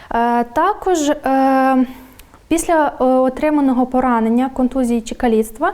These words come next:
командир військової частини, е, він зобов'язаний підготувати, е, довідку про обставини травми, яку, е, він завіряє своїм власним підписом, відповідною печаткою,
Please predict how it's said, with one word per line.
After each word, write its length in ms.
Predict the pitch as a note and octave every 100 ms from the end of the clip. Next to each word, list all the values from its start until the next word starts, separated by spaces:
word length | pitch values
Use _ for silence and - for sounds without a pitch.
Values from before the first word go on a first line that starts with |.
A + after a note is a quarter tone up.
| -
командир 400 | C#4 C4+ C4 D4+
військової 460 | C4+ - C4+ B3+
частини, 640 | B3+ A#3 - D#4+ G#4 F#4 C#4+
е, 140 | A#3+ B3
він 200 | D4+ D#4
зобов'язаний 680 | B3 B3 C4 C#4 C#4 B3+
підготувати, 1160 | B3+ A#3+ A3 A#3+ A#3+ A#3 C4 C4+ C4+ B3+ A#3+ A#3 - - - -
е, 260 | A#3 A3
довідку 600 | G#3 C#4+ A#3 A#3+ B3 E4
про 220 | E4 C#4+ C4+ C4+ C4
обставини 560 | B3+ B3 - C#4+ C#4+ C#4
травми, 520 | - G#3 G#3 B3 E4
яку, 600 | B3+ B3 - C#4+ D4+ D#4
е, 800 | B3 B3 A#3+ A#3+ A#3 A#3 A3+ A3+
він 200 | A3+ C#4+
завіряє 540 | C4+ A#3 B3+ C4+ B3+
своїм 420 | A#3+ - B3 C4 A#3
власним 400 | B3 A#3+ B3+ A3+
підписом, 500 | A3+ A3 C4 - G#4+ - - -
відповідною 680 | A#3 B3+ C4 B3+ B3 A#3+ A3+
печаткою, 920 | A3+ A3+ A#3+ G#3 G#3 - D4 E4+